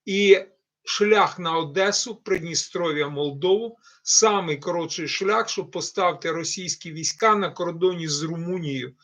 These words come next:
на кордоні Євросоюзу. А це буде шах і мат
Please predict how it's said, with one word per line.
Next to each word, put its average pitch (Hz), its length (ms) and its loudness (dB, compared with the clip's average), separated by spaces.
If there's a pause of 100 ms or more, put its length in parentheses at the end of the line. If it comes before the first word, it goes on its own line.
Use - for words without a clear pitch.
(280)
на 180 180 0
кордоні 196 600 6
Євросоюзу. 170 1080 -2
А 170 120 -4
це 202 260 4
буде 185 340 0
шах - 460 -2
і 185 60 -8
мат 190 340 -2